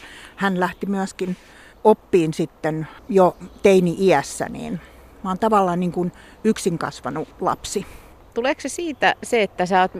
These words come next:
Speaker 2: sulla on myöskin tota, tommosta niinku rohkeutta mennä itse katsomaan, tehdä itse havaintoja, olla niinku itsenäinen retkeilijä? Monellahan on se vaikeus, että niinku lähtee turvaamaan johonkin, ajattelee, että joku muu tietää paremmin nämä asiat.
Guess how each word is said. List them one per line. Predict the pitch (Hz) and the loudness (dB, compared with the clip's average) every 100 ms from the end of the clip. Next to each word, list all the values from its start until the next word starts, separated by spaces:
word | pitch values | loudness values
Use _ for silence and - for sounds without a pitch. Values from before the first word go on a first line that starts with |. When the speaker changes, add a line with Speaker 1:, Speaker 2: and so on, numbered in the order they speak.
| - | -4
Speaker 2:
sulla | 208 208 | 0 2
on | 208 | 2
myöskin | 208 - - | 0 -2 -2
tota, | 208 202 196 | 0 2 2
tommosta | - 202 202 - 208 | 2 -2 -2 0 0
niinku | 208 220 | 2 2
rohkeutta | 240 - 185 175 - 170 - - | 2 2 2 2 4 2 2 -12
mennä | 220 269 262 202 | -2 0 4 4
itse | 254 254 180 | 2 0 -2
katsomaan, | - 170 160 - 156 160 156 | 2 2 2 0 -2 -2 0
tehdä | 180 190 | 2 2
itse | 240 - 156 | 0 -4 -2
havaintoja, | 147 135 131 123 127 135 135 156 | 2 2 2 0 -2 0 2 2
olla | 160 156 | 2 2
niinku | 160 - 170 - - - _ _ - | -2 -6 -8 -8 -20 -20 _ _ -4
itsenäinen | 226 - 160 147 135 131 120 | -2 0 2 2 0 -2 -4
retkeilijä? | - 151 - 147 147 | -2 -2 0 -2 0
Monellahan | 165 202 180 170 175 | 0 2 2 2 0
on | 180 | -2
se | 196 | 2
vaikeus, | 202 180 156 139 143 | 6 6 2 -4 -4
että | - - 156 | -8 -6 -6
niinku | 147 156 | -4 -2
lähtee | 151 - 160 | -4 0 0
turvaamaan | 180 175 143 139 135 143 139 | 0 -2 0 0 0 -2 -2
johonkin, | 143 151 - 131 123 _ - | -4 -6 -6 -8 -8 _ 0
ajattelee, | 160 - 151 147 | 0 0 -2 -2
että | 170 | -2
joku | - | -2
muu | 180 180 151 | -2 -2 -2
tietää | 131 127 135 139 | -2 -2 -2 -2
paremmin | 127 156 120 - 95 76 | 2 0 0 -4 -10 -12
nämä | 73 | -10
asiat. | - - | -12 -14